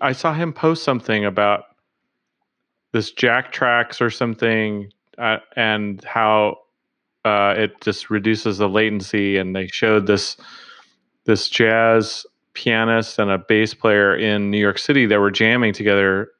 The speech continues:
online, and it was, there was virtually, uh, no detectable latency, which was,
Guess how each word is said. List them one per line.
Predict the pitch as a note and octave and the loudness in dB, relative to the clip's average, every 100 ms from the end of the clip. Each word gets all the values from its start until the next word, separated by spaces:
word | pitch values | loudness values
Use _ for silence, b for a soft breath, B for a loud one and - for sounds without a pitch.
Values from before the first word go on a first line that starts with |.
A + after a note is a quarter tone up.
| G#2+ | 0
online, | G#2+ G#2+ G#2 G#2+ G#2 | 2 2 2 2 0
and | F#2+ | -2
it | F2 | -2
was, | G2+ F#2+ - - | -4 -6 -8 -6
there | A2 G#2 | 0 2
was | G2 G2+ | 0 -4
virtually, | G2+ B2 A#2+ - G#2 G2+ F#2+ F#2 - _ _ _ _ _ _ _ _ _ - | -2 0 2 2 4 4 2 0 -6 _ _ _ _ _ _ _ _ _ -4
uh, | A#2 | -2
no | A#2+ A2+ A2+ | 0 2 2
detectable | G#2 - G2+ G2 F#2+ F#2 | 0 -4 -4 -2 0 0
latency, | F#2 D2 F#2 - E2 | 0 -4 -8 -8 -6
which | G2 G2+ - | -8 -10 -12
was, | G#2+ - | -12 -16